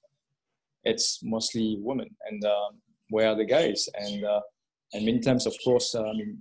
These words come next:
from, from what you were sharing was, um, a lot of guys have, you know, they think they know everything.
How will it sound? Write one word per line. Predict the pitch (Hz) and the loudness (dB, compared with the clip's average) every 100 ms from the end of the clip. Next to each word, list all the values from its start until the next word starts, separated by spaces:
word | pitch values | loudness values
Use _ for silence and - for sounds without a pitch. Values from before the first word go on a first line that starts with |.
| - | -8
from, | 110 101 - | -8 -8 -6
from | 104 | -4
what | 107 | -4
you | 107 | -2
were | 104 | -2
sharing | - 135 123 123 113 - | 0 2 2 0 -4 -6
was, | 110 107 107 - _ _ _ _ | -2 0 0 -4 _ _ _ _
um, | 107 104 104 - - | -4 -4 -6 -12 -8
a | 104 | 0
lot | 113 113 | 4 4
of | 113 - - - | 2 -4 -12 -6
guys | 120 117 120 117 113 | 2 4 4 2 -2
have, | 101 101 101 - | -2 -4 -6 -10
you | - 98 | -14 -12
know, | 101 _ | -12 _
they | 101 | -8
think | - 101 | -4 -2
they | 101 | -2
know | 101 | -4
everything. | 107 131 107 | -6 -8 -10